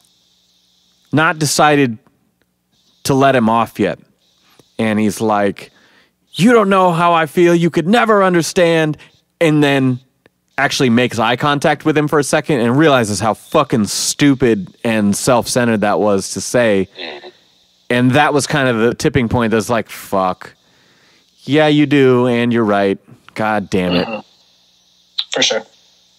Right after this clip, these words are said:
Speaker 1: And then they close with the best possible Batman shit, where Robin's like, "You know, you were right, and you knew that it would be too much for me."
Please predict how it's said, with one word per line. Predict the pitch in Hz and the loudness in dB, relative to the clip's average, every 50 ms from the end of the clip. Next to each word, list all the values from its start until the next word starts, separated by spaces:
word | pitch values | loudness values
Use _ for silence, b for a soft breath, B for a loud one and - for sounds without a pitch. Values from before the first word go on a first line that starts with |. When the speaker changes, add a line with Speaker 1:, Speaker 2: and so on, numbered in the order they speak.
| _ _ _ _ _ _ - | _ _ _ _ _ _ -6
Speaker 1:
And | 123 123 131 | -4 -2 -2
then | 131 131 131 131 127 - - _ _ | 0 0 0 -2 -4 -6 -8 _ _
they | - 127 123 - | -4 -2 -2 -2
close | - - - - 175 170 165 170 160 135 135 | -6 -12 -6 -2 0 2 2 2 2 0 0
with | 143 143 127 - - | 0 0 0 -2 -4
the | - 120 | -6 -8
best | 104 - - 156 147 147 151 143 - - - - - - _ _ _ _ _ _ _ _ _ _ _ - | -6 -2 -2 0 0 0 -2 -4 -6 -10 -10 -14 -18 -20 _ _ _ _ _ _ _ _ _ _ _ -12
possible | - - 143 135 131 - - 139 131 131 120 | -6 -4 -2 -2 -2 -4 -6 -4 -2 -2 -2
Batman | 101 127 123 123 117 - 107 107 101 95 90 | 0 0 0 0 0 -2 -2 -2 -2 -4 -4
shit, | 92 - - - 98 90 - - _ _ _ _ _ _ _ _ _ _ _ _ _ _ _ _ - | -6 -8 -4 -2 -2 -2 -4 -6 _ _ _ _ _ _ _ _ _ _ _ _ _ _ _ _ -8
where | 101 104 104 101 98 95 | -4 -2 -2 0 -2 -2
Robin's | 92 110 110 107 107 104 107 101 95 | -2 0 0 0 0 -2 -2 -4 -2
like, | 101 104 101 101 98 - | -2 -4 -4 -4 -4 -4
"You | 139 139 | -2 -2
know, | 139 135 139 139 135 135 113 - - _ _ b b b b b b b b b b b b b b _ _ _ | 0 0 0 0 -2 -4 -6 -10 -16 _ _ b b b b b b b b b b b b b b _ _ _
you | 110 135 180 | 0 4 4
were | 226 220 | 6 6
right, | 220 214 196 196 190 190 196 196 - - _ _ _ _ _ _ _ _ _ _ _ - | 6 4 4 4 4 2 2 0 -2 -6 _ _ _ _ _ _ _ _ _ _ _ -8
and | - 95 101 110 | -4 -2 0 2
you | 127 160 190 | 2 4 4
knew | 185 185 185 185 185 185 185 175 | 4 4 4 6 6 4 4 2
that | 151 156 156 151 147 147 147 143 135 - - _ _ _ _ _ _ _ _ _ _ _ _ _ _ _ - | 2 2 2 2 2 2 0 0 -4 -6 -14 _ _ _ _ _ _ _ _ _ _ _ _ _ _ _ -2
it | 120 | 0
would | 120 123 110 | 0 2 2
be | 117 113 | 0 -2
too | - - 175 190 185 | 0 0 0 0 2
much | 175 160 156 151 - - | 2 0 0 -2 -4 -6
for | - 156 147 | -4 -2 0
me." | 139 139 135 135 131 131 131 131 127 | 0 0 2 2 0 0 0 -2 -4